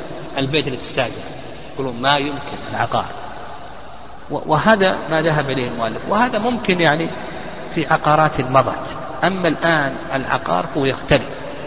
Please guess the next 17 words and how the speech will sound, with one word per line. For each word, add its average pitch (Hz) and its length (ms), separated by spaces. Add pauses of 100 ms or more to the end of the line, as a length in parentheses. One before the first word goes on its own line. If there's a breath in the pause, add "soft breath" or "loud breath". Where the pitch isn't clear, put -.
(320)
يعني 110 200
العقار 120 480 (500)
فالصواب 196 500 (160)
كما 190 200
ذكرنا 160 440 (720)
أن 156 180
طريق 190 400
العلم 151 420 (1300)
قد 220 180
يكون 214 280
الرؤية 127 300
وقد 202 220
يكون 202 240
غيره. 143 320 (1080)
هم 156 140
يقولون 196 340
العقار 175 440